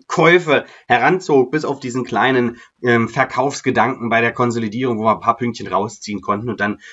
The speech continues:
waren es eben danach auch auf jeden Fall Kaufgedanken. Und mein Gedanke war hier definitiv im S and P, dass hier eben diese Abwärtsbewegung auf jeden Fall noch nicht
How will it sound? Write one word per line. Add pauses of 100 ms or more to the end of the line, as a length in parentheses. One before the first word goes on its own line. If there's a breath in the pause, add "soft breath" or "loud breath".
waren
es
eben
danach
auch (220 soft breath)
auf
jeden
Fall
Kaufgedanken.
Und
mein
Gedanke
war
hier
definitiv
im
S
and
P, (240 loud breath)
dass
hier
eben
diese
Abwärtsbewegung
auf
jeden
Fall
noch
nicht